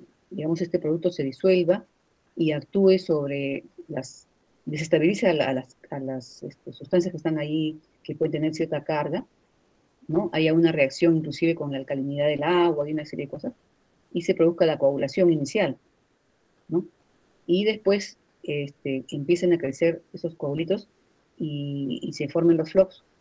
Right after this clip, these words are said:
bajando ya la velocidad, ¿no? A una velocidad tal que sea estacionaria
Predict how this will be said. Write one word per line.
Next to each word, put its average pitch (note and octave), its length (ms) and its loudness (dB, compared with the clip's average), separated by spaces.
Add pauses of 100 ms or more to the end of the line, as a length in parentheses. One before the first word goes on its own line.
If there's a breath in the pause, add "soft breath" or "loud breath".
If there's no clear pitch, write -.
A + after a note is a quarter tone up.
bajando D3+ 460 -2
ya D3+ 140 0
la D3+ 80 2
velocidad, F3+ 440 -2 (440)
¿no? D#3+ 160 0 (840)
A C#3+ 80 -4
una D#3+ 140 0
velocidad D#3 480 -2 (260)
tal F3+ 220 2
que D3+ 120 -8
sea D3+ 380 -4 (500)
estacionaria F3 920 2